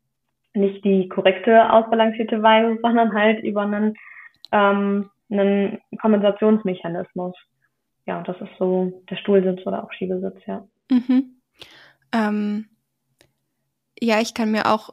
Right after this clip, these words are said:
Speaker 2: gut vorstellen, dass es wirklich schwierig ist, teils auch für Reitanfänger oder auch einfach für den Freizeitreiter dann irgendwann auch zu wissen,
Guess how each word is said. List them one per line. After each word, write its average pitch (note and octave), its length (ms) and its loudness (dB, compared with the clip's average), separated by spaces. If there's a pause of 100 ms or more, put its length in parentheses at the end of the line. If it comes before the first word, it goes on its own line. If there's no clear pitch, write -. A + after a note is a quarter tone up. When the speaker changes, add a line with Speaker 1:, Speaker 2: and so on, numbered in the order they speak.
(160)
Speaker 2:
gut B3+ 160 -6
vorstellen, A3+ 480 -4
dass G#3+ 140 -6
es G#3+ 240 -12
wirklich A3+ 400 -6
schwierig B3 500 -2
ist, G#3+ 220 -8
teils A3+ 560 -8
auch G#3 160 -4
für G3+ 560 -6
Reitanfänger A3 960 -4
oder G3 220 -6
auch - 200 -10 (140)
einfach G3 260 -8
für - 160 -12
den G3 380 -6
Freizeitreiter A3 840 -4
dann G3+ 180 -4
irgendwann G#3 600 -4 (420)
auch G3+ 160 -4
zu - 220 -10
wissen, A3 460 -2